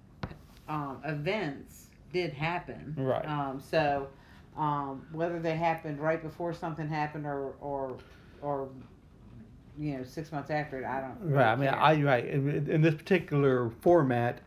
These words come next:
Speaker 2: I am not worried about if things get a little shuffled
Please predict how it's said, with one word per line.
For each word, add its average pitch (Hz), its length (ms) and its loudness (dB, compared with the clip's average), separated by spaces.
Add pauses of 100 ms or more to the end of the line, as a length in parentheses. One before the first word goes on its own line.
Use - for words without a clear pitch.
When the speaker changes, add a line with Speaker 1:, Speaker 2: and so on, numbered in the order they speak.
Speaker 2:
I 139 120 4
am 147 160 4
not 135 180 2
worried 131 340 4
about 123 440 0
if 131 200 0
things 127 360 -2
get 127 160 2
a - 20 2
little 127 240 0
shuffled 131 640 0